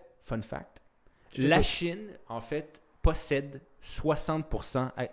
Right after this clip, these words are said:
Speaker 1: des terres rares actuelles. Exploite en ce moment soixante pour cent des terres rares actuelles.
Speaker 2: Mm.
Speaker 1: Est-ce que elle, elle, est-ce que elle possède dans le sens est-ce qu'on ne sait pas ? Parce que en ce moment, elle exploite soixante pour cent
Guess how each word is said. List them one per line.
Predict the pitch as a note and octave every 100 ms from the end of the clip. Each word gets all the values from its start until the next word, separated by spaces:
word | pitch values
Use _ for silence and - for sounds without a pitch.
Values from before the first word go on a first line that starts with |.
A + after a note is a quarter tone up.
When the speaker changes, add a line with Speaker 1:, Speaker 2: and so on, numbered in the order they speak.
| - _
Speaker 1:
des | A#2 A2
terres | A2+ G2
rares | G#2+
actuelles. | G2 - -
Exploite | C3+ - - C3 C3+ C#3 - -
en | C#3
ce | -
moment | A2 A#2+
soixante | - C#3+ C3 C#3 C#3
pour | - G#2
cent | - A#2 - _ -
des | A2+ B2+
terres | A#2+ G#2+
rares | A2 G#2+ -
actuelles. | G#2+ - - D#2+ - -
Speaker 2:
Mm. | C3+ -
Speaker 1:
Est-ce | B2 -
que | D#3 D3 B2+
elle, | B2 A#2 A2 G#2+ - _ _ _
elle, | - B2+ - _
est-ce | C3 -
que | E3+ D3+ D3+
elle | C#3 -
possède | D3 C3 E3 D3
dans |
le | C3+
sens | D3 C#3+ - - _ _ _ _ _ _ _ _ -
est-ce | B2+
qu'on | D#3
ne | D3+
sait | C3+ -
pas ? | C#3 - F3+ - -
Parce | A2
que | - - - - - C3+
en | C#3+
ce |
moment, | D3 C3+
elle | D#3+ C3+
exploite | A2+ - D3 D#3
soixante | - A#2 A#2 A2
pour | G#2+
cent | - C3